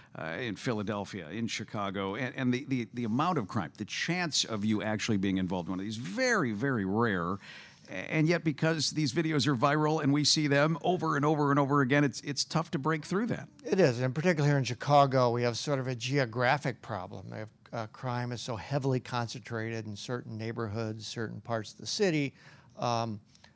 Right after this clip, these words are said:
Speaker 2: people often don't differentiate that, and so it's, it's, um, it's a, a branding problem, you might say, for downtown. I have to say, though, somebody comes downtown, uh, almost every day, we're feeling that energy back Chicago,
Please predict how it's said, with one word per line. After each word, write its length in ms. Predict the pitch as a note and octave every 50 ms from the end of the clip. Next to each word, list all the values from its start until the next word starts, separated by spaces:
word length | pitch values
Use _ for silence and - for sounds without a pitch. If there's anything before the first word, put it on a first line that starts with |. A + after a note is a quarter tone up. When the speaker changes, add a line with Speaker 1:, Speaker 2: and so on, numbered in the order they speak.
| _ _ _
Speaker 2:
people 240 | - D#3 D3+ C3+ C3+
often 260 | - C#3+ C#3 - C3
don't 220 | A#2+ B2+ B2+ B2 A2
differentiate 640 | C#3 B2 - C3 D#3 G#3+ G#3+ - - C3+ A2+ G#2 -
that, 360 | B2 A2+ G2 F#2+ A2+ A#2+ -
and 100 | - B2
so 420 | - - - C3 B2 A#2 A2+ A2 A#2
it's, 240 | C3+ B2+ A#2 - C#3
it's, 280 | C3+ C3 - - -
um, 240 | C3+ B2 A#2 A2+ G#2+ - _ - - - - - - - - _ -
it's 280 | - G3+ E3 - - F#3+
a, 300 | E3+ D#3+ E3 F3+ - A#2 G#2+
a 100 | F#3 D#3+
branding 440 | C3 D#3 E3+ G#3 A3+ G#3 F3 C3+ A2
problem, 380 | - A2+ A2+ A2 G#2+ A2 G#2+
you 80 | A2+ A2
might 180 | A#2 A#2 A#2
say, 160 | - - B2+ A#2
for 140 | - -
downtown. 580 | A2+ G#2+ A2+ G#2+ A2 G#2 - B2+ A#2+ A2 G#2+ G#2 - - - - - -
I 80 | C#3
have 180 | C3 F3+ A3+ A3+
to 60 | F3
say, 140 | - D#3+ C3+
though, 120 | B2 A#2+
somebody 300 | A#2 - - C3 B2 A#2+
comes 280 | - - C3 B2+ B2 G#2
downtown, 800 | - B2 A#2 A#2 A2 - B2 B2 A#2+ A#2 A#2 A#2 A2 A2 A2 - -
uh, 260 | B2 A2+ G#2+ G#2+ A2 - - _ - -
almost 300 | - B2 A2+ A2+ G#2+ -
every 160 | B2 G#2 A#2+
day, 320 | A2+ C3 C3 C3 B2 A#2 G#2 - - - - - - _
we're 100 | - C3+
feeling 360 | B2 - - G3+ F#3+ F#3 D#3+
that 180 | D3 C3+ C3 -
energy 340 | C#3+ C#3+ C#3+ C#3+ B2+ A2+ A#2+
back 300 | G#2+ G#2+ A2+ A2 A2 -
Chicago, 680 | - A#2+ - - B2 A#2 A2+ A2 G#2 A2 G#2 G#2 G#2